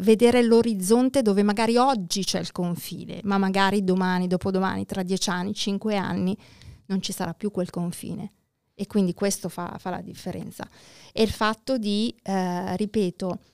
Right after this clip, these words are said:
un'altra frase che mi ha segnato un pochino, che ho, che ho visto in un film, che ho sentito in un film, non mi ricordo quale,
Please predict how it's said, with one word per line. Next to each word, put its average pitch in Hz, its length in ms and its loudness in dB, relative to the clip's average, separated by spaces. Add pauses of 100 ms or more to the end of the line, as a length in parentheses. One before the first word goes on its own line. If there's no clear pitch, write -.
(340)
un'altra 220 340 2
frase 202 560 2
che 185 180 0
mi 196 200 4
ha 220 40 4
segnato 226 560 0
un 202 120 0
pochino, 190 760 0
che 190 180 -2
ho, 190 840 -4
che - 140 2
ho 233 40 8
visto 269 280 0
in 240 60 2
un 208 120 2
film, 185 480 -4
che 220 140 -4
ho - 20 0
sentito 214 480 2
in 190 80 2
un 190 80 2
film, 196 220 0
non 202 160 2
mi 226 100 6
ricordo 185 460 2
quale, 196 420 -2